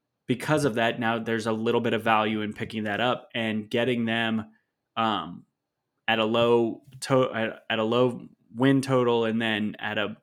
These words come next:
a nice price on the conference. They're just, they're a little bit interesting. So, uh, but my approach this year, actually,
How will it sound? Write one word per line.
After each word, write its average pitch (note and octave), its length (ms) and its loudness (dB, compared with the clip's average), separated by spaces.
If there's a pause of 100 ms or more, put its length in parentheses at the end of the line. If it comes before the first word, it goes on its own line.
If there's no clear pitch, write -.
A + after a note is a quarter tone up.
a G#2+ 120 -8
nice A2 360 -2
price A2 440 -2
on A2 160 -4
the - 80 -10
conference. A#2 720 -2 (440)
They're D3+ 140 0
just, D3 220 -4 (100)
they're D3 240 4
a C#3 40 6
little B2 160 2
bit G#2 140 -2
interesting. G2 380 -8
So, A#2+ 340 0 (260)
uh, A#2+ 360 2
but B2+ 120 2
my D#3+ 200 4
approach C#3 360 2
this A#2+ 140 -6
year, A2 140 0
actually, G#2 460 -2